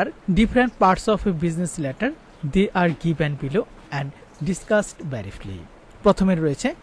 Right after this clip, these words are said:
লেটার হেড or হেডিং, এটি ব্যবসায় পত্রের প্রথম অংশ। It includes organization's name, a full address,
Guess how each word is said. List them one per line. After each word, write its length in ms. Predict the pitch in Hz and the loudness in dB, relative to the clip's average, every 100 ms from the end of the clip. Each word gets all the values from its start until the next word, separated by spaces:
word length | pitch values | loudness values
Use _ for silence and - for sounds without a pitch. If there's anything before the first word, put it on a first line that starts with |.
| - - - - - 185 | -20 -20 -20 -20 -2 4
লেটার 400 | 185 196 - 220 220 - - - - - - - - - 175 | 6 6 4 2 2 -6 -20 -20 -20 -20 -20 -20 -20 -6 0
হেড 200 | 160 - - - | 0 0 -8 -6
or 80 | 147 311 - - | -6 -6 -12 -8
হেডিং, 260 | 151 - - - - - - - 147 | -6 -8 -18 -20 -20 -20 -20 -12 -8
এটি 140 | 226 - - - - - 165 | -6 -8 -12 -20 -20 -8 -2
ব্যবসায় 380 | 165 147 - 139 - | 0 0 -4 -8 -8
পত্রের 340 | 135 233 277 - - - | -8 -4 -4 -6 -14 -8
প্রথম 320 | 156 123 190 302 - - - 143 | -6 -4 -2 -2 -6 -14 -8 -8
অংশ। 240 | - - - - - - - - - - - - | -8 -12 -14 -20 -20 -20 -20 -20 -20 -20 2 2
It 60 | 285 285 | 4 2
includes 360 | 240 - 254 - - 208 | 2 2 0 0 2 4
organization's 720 | 196 208 196 180 175 202 180 180 170 | 6 4 2 0 -2 -4 -4 -2 0
name, 160 | 175 285 - - - 139 | 0 -4 -12 -14 -2 0
a 0 | 147 - | 0 0
full 200 | 180 185 - 151 | 2 2 0 -4
address, 280 | 135 175 | -2 -4